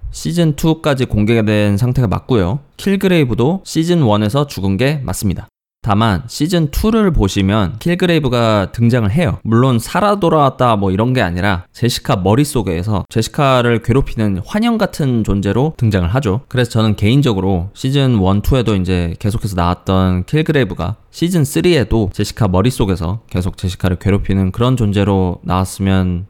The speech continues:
좋겠어요. 왜냐하면 킬그레이브가 제시카의 가장 큰 그 트라우마적 존재잖아요. 우리도 진짜 싫어하는 사람일수록 잊고 살기 힘들잖아요.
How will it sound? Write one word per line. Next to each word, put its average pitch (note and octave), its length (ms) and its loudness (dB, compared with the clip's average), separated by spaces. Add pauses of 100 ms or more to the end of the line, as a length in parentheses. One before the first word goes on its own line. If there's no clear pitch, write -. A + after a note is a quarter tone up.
좋겠어요. - 500 -6
왜냐하면 B2 400 0
킬그레이브가 A2 840 2
제시카의 A2 520 -2
가장 A#2 360 -2
큰 A2 520 0
그 F#2+ 380 -6 (100)
트라우마적 G3 840 -2
존재잖아요. F2+ 960 0 (200)
우리도 G#2+ 600 2 (280)
진짜 - 280 -6
싫어하는 G3+ 480 0
사람일수록 G#2+ 840 0
잊고 C3+ 300 0
살기 B2+ 240 2
힘들잖아요. F#2 640 0